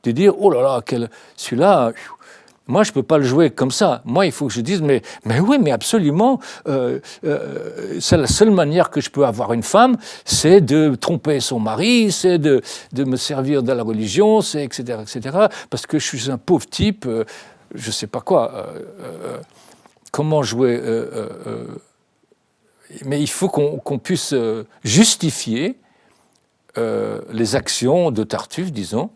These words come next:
Mais si on commence à jouer le sale con, le salaud, des,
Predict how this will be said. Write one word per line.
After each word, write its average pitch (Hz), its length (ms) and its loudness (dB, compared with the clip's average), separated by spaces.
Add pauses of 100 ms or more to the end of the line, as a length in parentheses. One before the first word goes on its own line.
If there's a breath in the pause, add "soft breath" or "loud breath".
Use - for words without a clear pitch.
(360 loud breath)
Mais 117 80 -2
si - 200 -2
on 180 120 4
commence 127 400 -4
à 110 80 -8
jouer 123 240 -4
le 107 120 -8
sale 110 340 -10
con, 139 400 -6
le 101 120 -6
salaud, - 460 -8
des, 113 200 -10